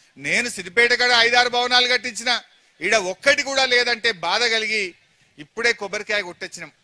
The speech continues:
హుజురాబాద్ పట్టణంలోని అక్కా చెల్లెళ్ళు మీటింగ్ పెట్టుకోవడానికి మీకు ఒక మంచి హాల్ ఉండాలి, మీరు కూర్చొని మాట్లాడుకోవడానికి మీకు ఒక స్థలం ఉండాలని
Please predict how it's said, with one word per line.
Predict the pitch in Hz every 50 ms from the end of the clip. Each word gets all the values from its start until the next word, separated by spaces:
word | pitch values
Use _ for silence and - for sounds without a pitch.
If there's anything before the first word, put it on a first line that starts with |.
| _ _ _ _ _ _ _ _ -
హుజురాబాద్ | 156 202 226 233 247 254 254 254 254 240 247 247 240 - -
పట్టణంలోని | 233 226 226 - 254 254 254 247 247 254 254 247 254
అక్కా | 247 233 220 - 254 262
చెల్లెళ్ళు | 254 - 247 247 247 254 269 277 277 254 208 - _ _ _ _ _
మీటింగ్ | 147 175 240 269 226 277 269 262 247
పెట్టుకోవడానికి | 254 240 - - 254 254 247 254 254 254 247 214 233 214 180 - _ _ _ _ _
మీకు | 139 156 180 220 262 277 - 285 285 277 262
ఒక | 233
మంచి | 247 233 220 226 233 208 240 240 190 170
హాల్ | 185 214 254 277 269
ఉండాలి, | 254 247 240 233 233 226 233 220 202 175 - _ _ _ -
మీరు | 151 202 226 220
కూర్చొని | - 226 262 220 - 277 277 262 254
మాట్లాడుకోవడానికి | 233 220 226 247 - - 269 277 277 - 277 269 262 254 254 254 247 220 226
మీకు | 226 226 208 214
ఒక | 208 208
స్థలం | - - - 214 220 262 285 285
ఉండాలని | 277 269 254 247 247 240 240 233 240 226